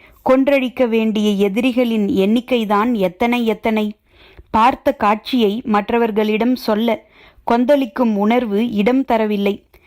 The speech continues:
எய்னூரிலிருந்து மிக தள்ளி குன்றுகள் பலவற்றை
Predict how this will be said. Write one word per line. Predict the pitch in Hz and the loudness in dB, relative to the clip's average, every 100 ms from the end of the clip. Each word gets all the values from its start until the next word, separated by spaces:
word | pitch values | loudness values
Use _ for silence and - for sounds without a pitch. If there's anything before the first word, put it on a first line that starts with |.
| _ - | _ 0
எய்னூரிலிருந்து | 208 240 269 277 254 233 226 240 254 269 | 2 4 4 4 2 0 0 2 2 2
மிக | 226 233 202 | 2 -2 -2
தள்ளி | - 208 240 233 - | -2 -2 0 -4 -4
குன்றுகள் | - 269 269 277 269 240 | 0 2 2 2 0 0
பலவற்றை | 214 202 214 208 233 | -2 0 0 -2 -4